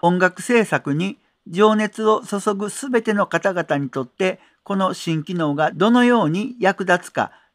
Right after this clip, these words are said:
ぜひご覧いただき、新たな音楽制作の旅を始めてください。まあ、うまいこと書きますね。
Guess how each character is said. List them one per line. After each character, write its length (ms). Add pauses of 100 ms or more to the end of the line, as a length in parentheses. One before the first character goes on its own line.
ぜ 140
ひ 120
ご 140
覧 180
い 60
た 140
だ 120
き、 260 (160)
新 200
た 160
な 340
音 160
楽 240
制 220
作 260
の 180
旅 380
を 140 (180)
始 240
め 120
て 100
く 100
だ 120
さ 180
い。 60 (580)
ま 640
あ、 40
う 60
ま 240
い 140
こ 160
と 240
書 120
き 200
ま 160
す 260
ね。 960